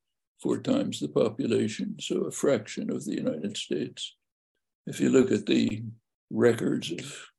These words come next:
covid statistics, Johns Hopkins is the main source. You find that there are charts of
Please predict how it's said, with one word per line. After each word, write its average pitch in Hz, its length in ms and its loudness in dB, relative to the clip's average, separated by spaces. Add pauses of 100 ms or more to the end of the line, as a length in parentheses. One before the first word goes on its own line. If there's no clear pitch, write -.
(280)
covid 127 420 4
statistics, - 1120 -2 (500)
Johns - 320 0
Hopkins 185 840 0 (760)
is - 240 -2
the - 100 -4
main - 300 0
source. - 600 -2 (640)
You 147 100 -2
find - 360 4
that 110 140 0
there 117 180 2
are 110 100 0
charts - 580 2
of - 280 -4